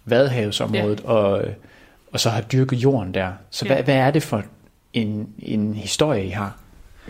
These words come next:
Speaker 2: Jo, på den måde har friserne jo altid kæmpet med naturen, altså med, med landet, og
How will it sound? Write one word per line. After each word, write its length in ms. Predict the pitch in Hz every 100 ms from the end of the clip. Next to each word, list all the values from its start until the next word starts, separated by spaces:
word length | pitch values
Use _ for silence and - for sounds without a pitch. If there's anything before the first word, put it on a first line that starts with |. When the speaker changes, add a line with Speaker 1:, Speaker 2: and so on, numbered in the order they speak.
| - - - _ _ 190
Speaker 2:
Jo, 240 | 185 185 196
på 60 | 226
den 180 | 214 269
måde 200 | 277 240
har 80 | 226
friserne 420 | - 247 240 226
jo 80 | 208
altid 320 | - 240 226 -
kæmpet 380 | - 226 233 190
med 220 | 165 160 165 -
naturen, 640 | 170 - - 233 151 107
altså 240 | 143 -
med, 400 | 170 160 160 160 180 - - - - _
med 160 | 190 185
landet, 580 | 196 208 233 220 190 160
og 440 | 170 175 175